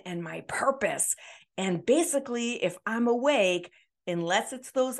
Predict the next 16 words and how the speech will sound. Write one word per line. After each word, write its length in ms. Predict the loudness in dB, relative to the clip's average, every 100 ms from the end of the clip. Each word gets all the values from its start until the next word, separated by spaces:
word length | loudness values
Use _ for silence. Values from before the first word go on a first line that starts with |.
| 0
hours 340 | 2 2 0
of 100 | -6
the 120 | -6
day 340 | -4 -2 -2 -2
that 180 | -2 -2
I 180 | -2
have 280 | -4 -8 -4
delegated 640 | -2 -2 -4 -6 -6 -8 -8
to 200 | -10 -6
relax 560 | -4 0 2 2 -2 -4
time 360 | 0 0 0
and 140 | -4 -4
unplug, 720 | -4 -4 -2 2 2 2 -2 -14 -20 -20 _ _
I'm 180 | -2 2
working 420 | 2 2 0 0
towards 600 | -2 0 2 0 -4 -12